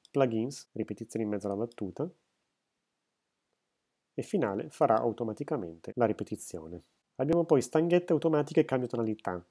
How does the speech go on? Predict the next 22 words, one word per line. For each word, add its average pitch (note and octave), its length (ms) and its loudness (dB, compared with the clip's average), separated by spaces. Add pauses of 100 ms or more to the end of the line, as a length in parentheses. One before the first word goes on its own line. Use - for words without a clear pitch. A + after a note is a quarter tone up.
(220)
Come A2+ 200 -2
sapete, E3 420 2
quando A#2 220 4
c'è - 100 0
un A#2+ 60 2
cambio B2+ 200 4
di A2+ 60 2
tonalità, D3 460 2
di F#3+ 80 2
solito C3 320 2
vengono B2 200 0
inserite B2+ 360 -2
delle A2 160 2
doppie B2+ 260 0
stanghette B2+ 880 -2
per C#3+ 140 6
evidenziare C3+ 640 2
appunto A#2+ 380 0
il B2 80 -2
cambio A2 240 2
di G2 60 -14
tonalità. F#2+ 560 -6